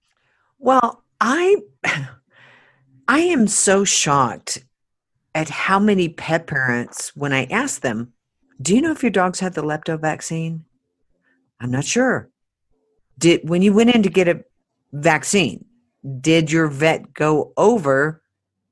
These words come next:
the risks of any of these vaccines? No,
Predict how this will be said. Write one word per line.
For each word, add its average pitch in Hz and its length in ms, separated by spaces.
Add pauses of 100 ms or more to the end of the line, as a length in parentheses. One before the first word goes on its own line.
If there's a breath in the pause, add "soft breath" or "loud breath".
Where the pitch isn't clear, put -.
(240)
the 143 300
risks - 960 (720)
of 147 500 (640)
any 208 200
of 127 100
these 117 180
vaccines? - 640 (380)
No, 135 340